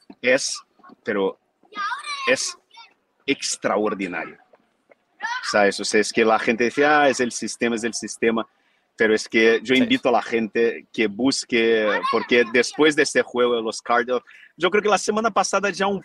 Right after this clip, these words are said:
Speaker 1: poco la gran media, la gran prensa, ¿no? La gra-, los grandes medios,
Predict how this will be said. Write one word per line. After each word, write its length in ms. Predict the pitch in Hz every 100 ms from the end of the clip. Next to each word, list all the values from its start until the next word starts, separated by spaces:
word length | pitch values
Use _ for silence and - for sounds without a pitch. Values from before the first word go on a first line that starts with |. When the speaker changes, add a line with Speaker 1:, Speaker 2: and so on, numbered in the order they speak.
| _
Speaker 1:
poco 380 | 185 190 - 156
la 160 | 147
gran 320 | 127 139 147
media, 480 | 135 135 127 123 110
la 140 | 113 110
gran 200 | 127 123
prensa, 400 | 156 131 131 101
¿no? 80 |
La 120 | 107 104
gra-, 240 | 104 101
los 200 | 104 104
grandes 300 | 120 120 113
medios, 420 | 113 113 107 -